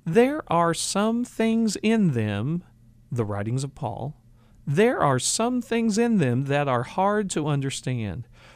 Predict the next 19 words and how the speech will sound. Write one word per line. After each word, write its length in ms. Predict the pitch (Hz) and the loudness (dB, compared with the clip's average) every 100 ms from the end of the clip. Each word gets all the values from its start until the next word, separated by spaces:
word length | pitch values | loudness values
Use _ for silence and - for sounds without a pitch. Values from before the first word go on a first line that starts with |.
| - | -2
which 320 | 147 196 - | 4 4 4
the 240 | 160 151 - | 0 0 0
ignorant 640 | 170 185 190 139 120 156 - | -2 0 0 0 0 -4 -4
and 240 | 135 120 - | -4 -2 0
unstable 800 | 165 196 - - 196 175 123 117 | 0 0 -2 -4 -2 0 -2 -4
twist 560 | - 175 196 196 - | -6 -4 -2 -4 -6
to 100 | - | -4
their 260 | 131 113 120 | -2 0 0
own 200 | 143 151 | 0 -2
destruction 680 | 143 - 139 131 - 127 113 | -4 -6 -4 -6 -4 -6 -6
as 300 | 131 151 165 | -4 -4 -4
they 220 | 160 175 | -2 -2
do 240 | 151 151 156 | -2 -2 -2
the 180 | 139 139 | -2 -4
other 220 | 139 135 | -4 -6
scriptures. 680 | - - 98 - - 123 - _ - - - - | -8 -10 -10 -14 -16 -18 -20 _ -20 -20 -14 -6
You, 320 | 131 220 262 | 0 2 2
therefore, 520 | 180 110 107 - 107 | 2 0 -2 -4 -4
beloved, 540 | 107 110 107 104 135 | -2 -2 -2 -4 -4